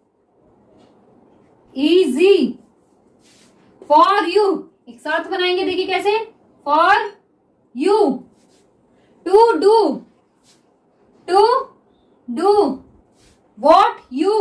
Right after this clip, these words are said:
देखिए students, what you, एक साथ आ गया हमारा what you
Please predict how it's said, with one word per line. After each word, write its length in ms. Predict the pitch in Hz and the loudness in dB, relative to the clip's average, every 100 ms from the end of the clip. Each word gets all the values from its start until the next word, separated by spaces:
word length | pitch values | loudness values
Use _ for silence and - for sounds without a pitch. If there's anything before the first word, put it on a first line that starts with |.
| 277 190 _ _ _ _ _ _ _ _ | -4 -8 _ _ _ _ _ _ _ _
देखिए 280 | 269 339 403 | -10 -2 0
students, 300 | 392 381 294 202 | 0 -4 -4 -6
what 360 | 233 285 349 453 - _ _ _ _ _ _ - _ - | -2 0 0 -2 -8 _ _ _ _ _ _ -20 _ -10
you, 200 | 269 381 339 - - _ 233 | -4 0 0 -2 -10 _ -20
एक 100 | - | -4
साथ 240 | 285 370 | -2 0
आ 40 | |
गया 140 | 349 392 | 0 2
हमारा 200 | 392 415 392 | 2 2 2
what 240 | 392 392 | 0 0
you 120 | 381 | 0